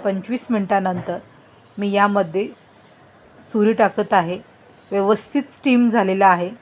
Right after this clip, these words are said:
अजिबात सुरीला चिपकलेलं नाही आहे. आता आपण थंड झाल्यानंतर खरवसाच्या वड्या काढून घेऊया.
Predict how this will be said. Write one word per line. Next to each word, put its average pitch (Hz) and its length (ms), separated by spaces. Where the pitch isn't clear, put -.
अजिबात 180 580
सुरीला 202 340
चिपकलेलं 190 640
नाही 175 280
आहे. 208 120
आता 185 260
आपण 202 360
थंड 226 240
झाल्यानंतर 202 720
खरवसाच्या 214 600
वड्या 196 280
काढून 196 380
घेऊया. 175 420